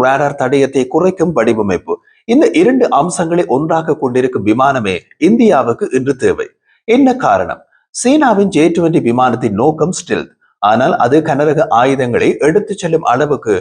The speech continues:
வடிவமைக்கப்படவில்லை. அதன் தந்திரம் மூன்று விஷயங்களில் மட்டும்: ஊடுருவல், துல்லியம், விரிவான பின்வாங்குதல். இந்தியாவின் எதிர்கால சண்டை அத்தனை எளிமையானது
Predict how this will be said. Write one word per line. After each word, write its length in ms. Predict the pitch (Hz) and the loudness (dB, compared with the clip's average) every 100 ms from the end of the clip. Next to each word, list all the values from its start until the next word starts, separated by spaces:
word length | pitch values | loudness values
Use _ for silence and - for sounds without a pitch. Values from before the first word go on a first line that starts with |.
| - - - 143 | -6 -20 -2 0
வடிவமைக்கப்படவில்லை. 1000 | 202 240 190 139 165 123 120 127 80 - _ _ - - 214 | 2 0 -2 -4 -4 -2 0 -2 -4 -8 _ _ -20 -4 0
அதன் 200 | 302 302 | 2 0
தந்திரம் 380 | 190 175 127 185 | 0 0 0 0
மூன்று 280 | 156 226 220 | 0 0 0
விஷயங்களில் 580 | 131 135 170 165 127 139 | -2 -2 -2 0 0 0
மட்டும்: 300 | 95 76 73 _ _ _ | -2 -4 -10 _ _ _
ஊடுருவல், 520 | 127 143 127 117 156 277 - | 0 2 2 2 2 -2 -4
துல்லியம், 420 | 151 143 127 131 196 - | -2 2 2 0 -2 -2
விரிவான 420 | 135 190 196 147 160 | 2 2 2 0 0
பின்வாங்குதல். 720 | 160 147 127 98 90 73 - _ _ _ | -2 -2 0 0 0 -6 -10 _ _ _
இந்தியாவின் 580 | 165 262 311 247 190 208 131 | 2 4 4 4 2 0 0
எதிர்கால 380 | 151 196 190 156 | 2 2 2 0
சண்டை 340 | 156 131 139 180 131 | 0 -2 0 0 0
அத்தனை 260 | 131 180 180 127 | 0 -2 -2 0
எளிமையானது 540 | 143 175 160 117 113 | 2 2 0 -2 0